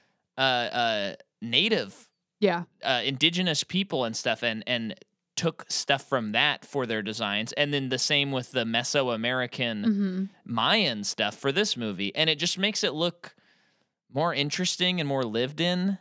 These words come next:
Speaker 2: Definitely.
Speaker 1: Um, which, hey, it's a reminder, uh, ne-, in, in, in two weeks on Patreon, we're covering Avatar.
Speaker 2: Yeah. But the, I think that the, this movie,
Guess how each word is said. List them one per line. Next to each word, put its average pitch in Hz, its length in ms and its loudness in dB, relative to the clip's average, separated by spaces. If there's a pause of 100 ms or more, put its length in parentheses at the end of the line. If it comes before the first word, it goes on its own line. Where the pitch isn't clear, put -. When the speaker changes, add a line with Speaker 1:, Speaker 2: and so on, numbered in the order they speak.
Speaker 2:
Definitely. 170 580 -4 (120)
Speaker 1:
Um, 117 460 0 (100)
which, 151 320 0
hey, 147 220 4
it's 123 160 -2
a 131 40 -4
reminder, 135 680 0
uh, 110 380 2 (920)
ne-, 117 220 0
in, 120 320 2
in, 127 340 2
in 123 140 0
two 170 180 0
weeks 185 380 0
on 143 160 0
Patreon, 147 500 2
we're 117 80 0
covering 127 380 0
Avatar. 107 560 -2 (580)
Speaker 2:
Yeah. 175 220 0 (280)
But 254 340 6 (200)
the, 226 260 2
I 247 120 6
think 285 240 0
that 233 180 4
the, 247 240 2
this 233 260 0
movie, 233 540 2